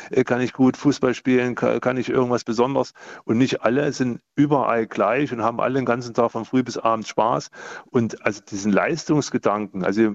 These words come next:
wenn man das so fortführt, verabschieden wir uns grundsätzlich von einem Leistungsprinzip. So, das ist so.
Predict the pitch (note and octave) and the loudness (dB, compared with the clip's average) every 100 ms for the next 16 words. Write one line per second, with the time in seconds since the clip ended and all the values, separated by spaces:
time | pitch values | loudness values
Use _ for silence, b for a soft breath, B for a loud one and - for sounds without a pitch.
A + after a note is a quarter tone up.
0 | G2 - - A#2 A#2+ A#2+ B2 - A2+ F#2+ | -4 -16 -4 -2 0 0 -2 -2 -4 -4
1 | - D3+ F3 - E3 F#3 F#3 - B B | -2 -2 -2 -2 0 2 -2 -8 B B
2 | B B B _ - A#2+ - C#3+ - D#3+ | B B B _ -6 -2 0 -2 0 0
3 | D3 C#3 B2+ C3+ C#3 C3+ - - C3+ D3+ | 2 2 2 2 0 -2 -4 2 2 4
4 | C#3+ C3 - A#2 - A#2+ A2 A2 G2+ F2+ | 2 0 -2 -4 -2 0 0 0 0 0
5 | A2 - G#2+ F#2 - G2+ F#2+ - F2 - | 0 0 -2 -2 -4 -2 -2 -2 -2 -4
6 | - F#2 F#2 F#2 F2 - G#2 F2 | -4 -2 0 2 2 4 2 0